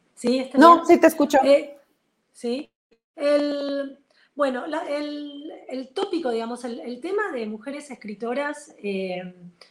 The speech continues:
Speaker 1: eh, o, o por supuesto me resulta central. Hay, hay un libro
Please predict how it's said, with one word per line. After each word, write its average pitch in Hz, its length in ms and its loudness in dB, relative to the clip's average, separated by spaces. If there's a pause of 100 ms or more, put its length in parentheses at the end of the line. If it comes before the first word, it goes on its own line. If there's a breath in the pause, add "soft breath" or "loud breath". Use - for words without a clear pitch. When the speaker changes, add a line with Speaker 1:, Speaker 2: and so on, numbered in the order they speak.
(300)
Speaker 1:
eh, 226 260 -2
o, 214 180 -6
o 202 80 -10
por 208 120 -8
supuesto 208 320 -6
me 190 180 -4
resulta 196 380 -6
central. 233 600 -4
Hay, 285 500 -2
hay 262 180 -2
un 262 100 -4
libro 254 480 -4